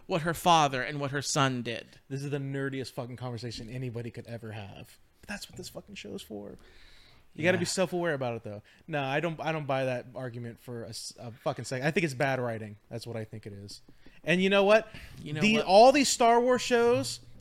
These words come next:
Speaker 2: they're all, most of them are relatively good, but they are all filled with bad writing as well. Mandalorian had bad writing. Boba Fett definitely had bad writing.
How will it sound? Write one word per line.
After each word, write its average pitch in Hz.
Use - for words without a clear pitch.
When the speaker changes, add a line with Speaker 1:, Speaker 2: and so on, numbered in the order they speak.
Speaker 2:
they're 190
all, 196
most 196
of 214
them 226
are 160
relatively 165
good, 151
but 151
they 147
are 147
all 147
filled 156
with 127
bad 123
writing 120
as 117
well. 110
Mandalorian 147
had 214
bad 196
writing. 170
Boba 156
Fett 113
definitely 214
had 147
bad 127
writing. 120